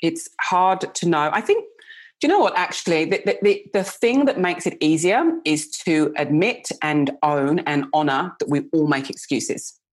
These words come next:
Right? That's a given, because we're humans in the same way that we are all contradictions, because we are humans. So once we own that about ourselves, then we can ask ourselves the question, "Oh, I make excuses. Do I make a lot of excuses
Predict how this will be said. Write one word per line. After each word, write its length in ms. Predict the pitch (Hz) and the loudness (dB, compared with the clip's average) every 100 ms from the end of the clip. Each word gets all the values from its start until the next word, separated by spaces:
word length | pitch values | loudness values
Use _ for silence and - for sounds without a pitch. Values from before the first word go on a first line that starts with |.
| _ | _
Right? 140 | 151 - | -6 -4
That's 240 | 190 185 208 | -2 -2 -2
a 40 | |
given, 360 | 196 160 135 123 | -2 0 0 -2
because 320 | 147 143 147 | -4 -6 -2
we're 140 | 139 | -2
humans 560 | 135 - 151 156 175 175 | -2 -2 0 2 0 0
in 120 | 135 | 0
the 60 | 139 | -2
same 280 | 139 135 135 | -2 2 2
way 120 | 135 | 2
that 140 | - | -2
we 100 | 135 | -2
are 140 | 131 - | -2 -2
all 200 | 151 156 | 0 0
contradictions, 840 | 151 147 135 143 139 - 240 277 | 0 -2 -2 -4 -4 0 2 2
because 320 | 269 139 147 135 | 0 -4 -2 0
we 100 | 135 | 0
are 160 | 127 - | -2 -2
humans. 540 | 139 143 196 262 269 - - - - - _ _ _ _ | 0 2 2 0 -2 -8 -20 -20 -20 -20 _ _ _ _
So 180 | - 208 | -4 -2
once 320 | 190 202 220 | 2 0 0
we 440 | 202 208 196 165 - - | 2 2 2 -2 -6 -4
own 260 | 160 190 | 0 2
that 220 | 175 135 - | 2 -2 -4
about 280 | 139 135 135 | -2 0 0
ourselves, 480 | 131 - 135 127 - | -4 -6 -6 -6 -2
then 240 | 151 156 | 0 0
we 80 | 147 | 0
can 160 | 147 135 | -2 -2
ask 300 | 127 127 - | -4 -4 -8
ourselves 400 | 127 - 123 120 | -6 -6 -6 -6
the 60 | |
question, 600 | - 127 - - 127 139 - _ _ _ _ _ _ _ _ _ _ _ _ _ _ _ _ _ | -8 -8 -8 -8 -6 -8 -12 _ _ _ _ _ _ _ _ _ _ _ _ _ _ _ _ _
"Oh, 140 | 143 139 | 0 0
I 100 | 147 | 2
make 280 | 156 170 | 0 -2
excuses. 640 | 160 - - 139 135 131 123 | -4 -6 -4 -2 -2 -4 -4
Do 100 | - | -4
I 80 | 143 | 0
make 240 | 135 135 131 | 0 -2 -2
a 40 | |
lot 140 | 127 | -2
of 60 | 123 | -2
excuses 520 | 120 - 135 131 123 | -4 -4 -6 -4 -6